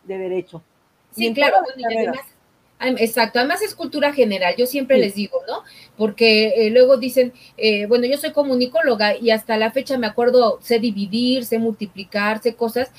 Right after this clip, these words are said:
Speaker 2: que a mí me da orgullo ahora yo enseñarle eso tan básico a mi hijo, que yo diría, si no
Speaker 1: Exactamente.
Speaker 2: hubiera llevado esas materias, pues ni cómo enseñar las ma-, este, multiplicaciones que son como la base de, para hacer muchas cosas, ¿no? Y entonces ahora cuando yo digo,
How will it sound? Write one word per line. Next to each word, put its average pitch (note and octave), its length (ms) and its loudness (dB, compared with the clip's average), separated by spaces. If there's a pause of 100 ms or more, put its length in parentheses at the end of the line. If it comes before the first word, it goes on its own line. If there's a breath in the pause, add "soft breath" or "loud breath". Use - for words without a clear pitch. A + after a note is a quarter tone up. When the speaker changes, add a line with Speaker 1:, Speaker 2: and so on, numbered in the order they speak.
(240 loud breath)
Speaker 2:
que A#3 80 2
a A#3 60 6
mí B3+ 100 2
me E4 140 2
da D4+ 100 4
orgullo C4 380 2
ahora B3 200 4
yo C4 120 0
enseñarle B3+ 460 0
eso B3 260 0
tan G3+ 200 -2
básico A3 340 -4
a G3+ 40 -2
mi G3+ 160 -2
hijo, C4+ 280 -2 (280)
que G#3 100 0
yo A3+ 120 4
diría, B3+ 200 4
si F#3+ 140 -4
no A#3+ 120 2
Speaker 1:
Exactamente. C4 40 6
Speaker 2:
hubiera C4 220 0
llevado C4 260 0
esas C4 180 -4
materias, A3+ 540 -2 (320 loud breath)
pues A3+ 100 2
ni A3 200 2
cómo C4 400 0
enseñar A3 480 -2
las A#3 180 2
ma-, G3 260 -6
este, F#3 400 -12
multiplicaciones G3+ 880 -6
que G#3 120 -4
son A3 180 -6
como A3+ 220 -4
la F#3+ 200 -4
base G#3+ 380 0
de, F#3+ 220 -2 (340 loud breath)
para G3 180 -2
hacer A3+ 220 -2
muchas A3 340 -6
cosas, F3+ 420 -2
¿no? G#3+ 180 -10 (340 soft breath)
Y A3 80 4
entonces C#4 300 0
ahora C#4 280 2
cuando B3 200 0
yo A#3+ 160 4
digo, B3 280 2